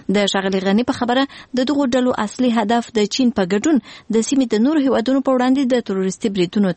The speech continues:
طرحه او عملي کول دی. د کابل پروسې په غونډه کې چې د سه شنبې په ورځ په کابل کې وسوه، د نړۍ د څه باندې شلو هیوادونو او نړیوالو سازمانونو استازو ګډون کړی و. ښاغلي آزاد وویل چې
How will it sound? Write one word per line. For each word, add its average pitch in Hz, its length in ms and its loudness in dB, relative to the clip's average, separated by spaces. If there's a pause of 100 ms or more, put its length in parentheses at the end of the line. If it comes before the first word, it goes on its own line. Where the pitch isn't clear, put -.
طرحه 214 260 -2 (180)
او 190 60 2 (220)
عملي 226 320 0
کول 165 240 -2
دی. 170 80 0 (480)
د 202 260 2
کابل 190 320 0
پروسې 196 560 0
په 190 120 -6
غونډه 208 260 2
کې 208 120 -4
چې 226 80 0 (380)
د 220 100 0
سه 294 180 0
شنبې 196 300 2
په 190 120 -2
ورځ 185 220 0
په 180 120 -4
کابل 170 240 0
کې 180 140 0
وسوه، 285 280 0 (440)
د - 0 - (240)
نړۍ 277 260 2
د - 100 -2
څه 214 140 -4
باندې 185 260 0
شلو 294 240 2
هیوادونو 247 500 2
او 247 40 0 (120)
نړیوالو 196 440 -2
سازمانونو 180 580 0
استازو 196 380 -2
ګډون 220 380 0
کړی 170 180 0
و. 170 160 0 (280)
ښاغلي 311 360 0
آزاد 269 240 0
وویل 262 260 0
چې 247 60 0